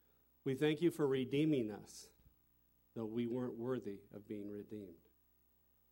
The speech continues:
We thank you for the future we have that is so wonderful. We pray now, as we look at your word this morning, that you would open our hearts, open our minds,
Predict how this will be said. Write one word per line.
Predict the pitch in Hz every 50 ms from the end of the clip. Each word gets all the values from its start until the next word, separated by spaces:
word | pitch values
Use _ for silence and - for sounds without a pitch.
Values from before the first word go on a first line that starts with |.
| _ _ _ _ _ _ _ _ -
We | 117 113
thank | - 139 135 143 143 -
you | 139
for | 131 - 147
the | 131 131
future | 127 - - 180 190 190 - - 143 123
we | 113 113 104 98 104
have | 110 101 90 95 - _ _ _ _ _ _ _ _ _ _ _ _ _ _ _ _ _ _ _ _ _ -
that | 113 110
is | 107 - -
so | - 117
wonderful. | 110 107 107 101 98 95 101 - _ - 104 - _ _ _ _ _ _ _ _ _ _ _ _ _ _ _ _ _ _ _ _ _ _ _ _ _ _ _ _ _ _ _ _
We | - 139 135
pray | - - 185 196 196 196
now, | 185 160 135 123 117 107 98 90 - _ _ _ _ _ -
as | 127 127 120 - 127
we | 127 120 120
look | 131 147 147 - 160
at | 139 - -
your | 143 127
word | 117 127 147 160 151 135
this | 135 127 - - -
morning, | 131 127 127 127 123 123
that | 120 120 117 117 - -
you | 170 165 165 151
would | 139 131 127 117 113 - - _ _ _ _ _ _ _ _ _ _ _ _ _ _ _ _ -
open | 160 165 160 196 190
our | 180 180 175
hearts, | 147 - - 170 170 143 120 110 - - - -
open | 139 - 165 156
our | 151 151
minds, | 139 135 143 139 135 131 120 107 104 98 - -